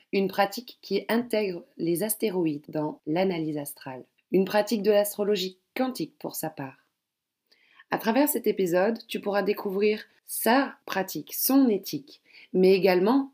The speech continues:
un thème aussi vaste qu'inspirant, la créativité. La créativité sera le fil rouge de cet épisode. À travers celui-ci, nous parlerons souffle créateur, inventivité, créativité,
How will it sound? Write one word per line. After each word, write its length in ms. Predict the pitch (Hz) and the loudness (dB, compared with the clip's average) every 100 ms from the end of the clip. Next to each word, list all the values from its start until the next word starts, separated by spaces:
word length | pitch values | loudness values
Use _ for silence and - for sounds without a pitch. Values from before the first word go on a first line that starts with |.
| _ | _
un 140 | 175 180 | -4 -4
thème 480 | - 233 220 185 - _ | 0 2 2 -2 -6 _
aussi 340 | - 196 - 190 | -6 -4 -2 -2
vaste 520 | 233 240 233 - - _ | 0 0 -2 -12 -18 _
qu'inspirant, 760 | - 269 285 - 180 143 147 - _ _ _ _ _ | -2 0 0 -4 -4 -2 -6 -8 _ _ _ _ _
la 140 | 165 156 | -4 -4
créativité. 760 | - 214 208 - 190 185 - - _ _ _ _ - | -2 -2 -2 -4 -8 -8 -12 -14 _ _ _ _ -2
La 140 | 175 | 0
créativité 640 | 185 214 214 214 208 262 294 | 2 0 0 -2 -2 2 4
sera 280 | - 190 | 2 0
le 120 | 180 175 | -2 -2
fil 220 | - 220 | 0 0
rouge 360 | 196 240 196 | 4 4 2
de 80 | - | -2
cet 240 | 175 175 175 | -2 -2 -6
épisode. 480 | - 160 147 120 - _ _ _ - | -6 -8 -8 -10 -16 _ _ _ -8
À 60 | 180 | -6
travers 360 | - 196 185 180 | -2 0 0 -2
celui-ci, 600 | 190 160 151 - 247 247 - - | -4 -4 -4 0 0 0 -14 -4
nous 140 | 180 190 | 0 2
parlerons 380 | 190 185 180 | 4 4 2
souffle 340 | 196 - 220 220 | -2 -6 -4 -4
créateur, 800 | - 196 185 - 160 147 151 _ _ _ _ | -2 -4 -4 -2 -2 -2 -6 _ _ _ _
inventivité, 880 | 233 240 240 247 240 220 220 147 - _ _ _ _ - | 4 4 2 0 -2 -4 -6 -8 -10 _ _ _ _ -12
créativité, 840 | - 208 190 - 180 185 - - | -2 0 0 -4 -6 -6 -10 -16